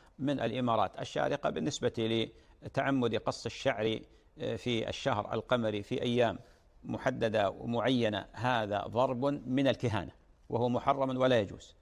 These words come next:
ولذلك على أخواتي النساء وبناتي النساء أن يتقين الله عز وجل وأن يتركن مثل هذا الأمر، ولا شك بأن هذا نوع مخالف لما يعتقده المسلم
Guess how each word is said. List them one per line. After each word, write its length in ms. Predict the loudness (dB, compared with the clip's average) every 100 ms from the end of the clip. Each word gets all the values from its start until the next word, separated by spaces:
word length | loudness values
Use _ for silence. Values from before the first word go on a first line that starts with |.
| -10
ولذلك 420 | -2 2 2 2
على 340 | 0 2 2 -2 -8 -10 -6
أخواتي 580 | -2 2 4 2 -2 -4
النساء 480 | -2 -2 0 0
وبناتي 560 | 0 0 0 0 -2 -6 -8 -20 -18 -4
النساء 380 | 0 0 0 0
أن 60 | 0
يتقين 400 | 0 -2 0 2
الله 260 | 2 2
عز 240 | 0 0 0
وجل 380 | 2 2 0 -4 -20 -6
وأن 180 | -2 0
يتركن 420 | 0 -2 -2 -2
مثل 200 | -2 0
هذا 200 | 0 0
الأمر، 360 | 0 0 0 -4 _ -8
ولا 160 | -2 0
شك 240 | 0 -2
بأن 280 | -2 -2 -2
هذا 440 | 0 0 2 0 -4 -20 -10
نوع 380 | -2 2 2 2
مخالف 640 | 0 -2 2 2 2 0
لما 320 | -2 -2 -4 -6 _ _
يعتقده 760 | -4 -2 -2 0 0 0 -2 -2
المسلم 500 | -2 -2 0 0 -2